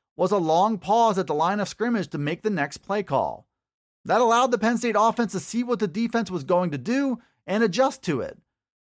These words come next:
But it also gave defenses time to reset and adjust based on what they were seeing as well. That figures to be a fundamental change that Yurcich will make moving forward. Mark Brennan from Fight On State took a look at what that faster tempo means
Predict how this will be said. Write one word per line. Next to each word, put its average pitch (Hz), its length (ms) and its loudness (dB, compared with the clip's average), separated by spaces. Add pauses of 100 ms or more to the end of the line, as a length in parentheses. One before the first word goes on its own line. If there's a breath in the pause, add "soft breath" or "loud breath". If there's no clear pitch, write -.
But 180 120 4
it 202 80 4
also 269 400 0
gave 233 300 -2
defenses 208 520 0
time 185 260 0
to 156 80 0
reset 151 540 0 (320)
and 220 140 -2
adjust 180 400 2
based 220 240 2
on 226 180 0
what 185 220 0
they 208 180 2
were 240 140 -2
seeing 160 340 -4
as 190 140 -2
well. 165 480 0 (540)
That 247 200 0
figures 262 280 0
to 220 80 -10
be 254 140 0
a 240 100 0
fundamental 240 560 0
change 233 340 0
that 156 160 -2
Yurcich 196 380 0
will 214 160 2
make 190 320 0
moving 156 280 -4
forward. 123 540 -2 (640)
Mark 175 240 0
Brennan 196 260 2
from 170 160 -4
Fight 175 200 4
On 160 120 2
State 190 280 0
took 185 160 -2
a 180 40 -2
look 185 180 -2
at 151 80 0
what 196 220 -2
that - 260 0
faster 175 380 -2
tempo 135 340 -4
means 214 480 -2